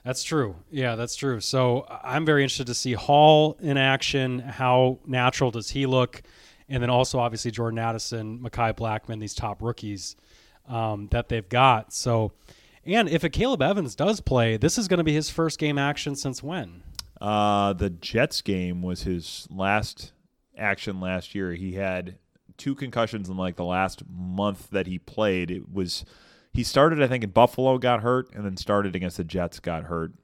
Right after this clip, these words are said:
Speaker 2: Both concussions in both of those games. This would be his first action since that Jets game last December fourth.
Speaker 1: And he's being asked to, you wrote a story on him for this Sunday. He's being asked to jump
Speaker 2: That's
Speaker 1: into a
Speaker 2: why I have all this committed to memory.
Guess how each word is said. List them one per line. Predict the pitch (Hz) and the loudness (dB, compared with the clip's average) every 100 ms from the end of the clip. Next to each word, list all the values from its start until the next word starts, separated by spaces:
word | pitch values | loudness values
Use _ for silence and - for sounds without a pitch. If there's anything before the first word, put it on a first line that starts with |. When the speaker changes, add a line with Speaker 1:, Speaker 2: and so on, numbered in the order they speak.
| _ | _
Speaker 2:
Both | 104 101 - _ _ _ | 2 2 -2 _ _ _
concussions | - 90 90 - 85 80 | -10 -2 -2 -2 -6 -8
in | 78 | -6
both | 85 82 | -4 -4
of | 82 | -4
those | 80 | -4
games. | - 82 80 | -4 -6 -4
This | 95 - | -6 -6
would | 90 | -8
be | 82 85 | -6 -4
his | 82 | -6
first | - 95 85 - - _ _ _ - | -4 -4 -4 -10 -12 _ _ _ 0
action | 101 - 95 | 0 0 -8
since | 87 92 87 | -4 -6 -4
that | 87 | -8
Jets | 80 92 - | -6 -6 -6
game | 87 | -10
last | 85 82 - | -8 -10 -10
December | 85 87 80 | -10 -8 -6
fourth. | 78 - 76 - - - - | -8 -12 -12 -10 -10 -14 -14
Speaker 1:
And | 151 143 143 - | -6 -6 -6 -8
he's | 156 143 240 - | -6 -4 -4 -8
being | - 139 127 | -2 0 4
asked | 127 135 - | 4 4 2
to, | 131 | 0
you | 127 | 4
wrote | 165 147 | 6 6
a | 131 | 4
story | - 139 | 2 4
on | 131 | 4
him | 127 | 2
for | 127 | 0
this | 117 - | -4 -4
Sunday. | 156 170 | -2 -2
He's | 160 | -2
being | 175 135 | -2 -2
asked | 120 120 - | -2 -4 -6
to | 117 | -8
jump | 101 131 123 | -4 -2 0
Speaker 2:
That's | |
Speaker 1:
into | 135 123 | 2 2
a | |
Speaker 2:
why | 110 104 | 6 4
I | 98 | 4
have | 101 | 2
all | 95 | 0
this | 90 - | -2 -4
committed | 104 92 92 | -2 -2 -2
to | |
memory. | 98 101 170 | 0 4 4